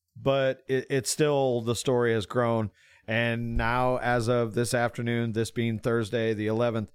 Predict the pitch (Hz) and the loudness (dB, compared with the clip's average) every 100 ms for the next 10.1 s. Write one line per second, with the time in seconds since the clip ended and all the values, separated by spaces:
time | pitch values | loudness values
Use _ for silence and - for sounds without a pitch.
0 | - - - 107 107 101 90 - - 110 | -20 -20 -6 -2 -2 -2 -8 -14 -6 -2
1 | 104 107 110 127 131 - 123 - 127 120 | 0 2 2 0 -2 -2 -2 -2 -2 0
2 | 117 117 113 - 110 107 113 101 131 117 | 0 -2 -6 -4 0 0 0 0 0 0
3 | 98 101 92 90 - _ _ - 98 104 | -2 -4 -4 -6 -10 _ _ -8 -4 -2
4 | 85 101 92 107 - 113 - 107 - 120 | -4 -6 -2 -4 -2 -4 -2 -2 -4 -4
5 | 110 113 107 98 92 95 95 101 95 92 | -2 0 -2 -2 -4 -6 -4 -2 -2 -2
6 | 90 - _ - 127 113 107 95 98 - | -6 -12 _ -4 0 2 0 -4 -10 -12
7 | _ - 90 110 107 104 107 110 92 80 | _ -16 -4 0 0 -2 -2 0 -2 -4
8 | 82 113 120 107 - 123 98 95 85 95 | -2 0 0 -2 -4 -4 -4 -4 -6 -6
9 | 80 90 87 110 - _ _ _ - 95 | -6 -6 -4 -6 -8 _ _ _ -6 -4